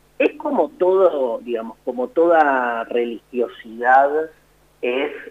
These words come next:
un intento de contacto con lo infinito,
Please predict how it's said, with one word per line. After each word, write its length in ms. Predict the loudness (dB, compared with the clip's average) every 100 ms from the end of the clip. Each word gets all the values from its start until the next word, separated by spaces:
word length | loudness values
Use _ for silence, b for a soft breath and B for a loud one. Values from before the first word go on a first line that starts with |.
| _ -10
un 680 | -4 -2 0 2 2 0 -2 -8
intento 1400 | -10 -8 -10 -2 0 0 -2 -8 -12 -4 -2 0 -2 -10
de 240 | -8 -6 -2
contacto 1040 | -4 -4 -12 4 4 4 -14 -4 -4 -2
con 220 | -6 -6
lo 60 | -12
infinito, 1040 | -12 -18 -18 -12 -8 -10 -8 -2 -2 -2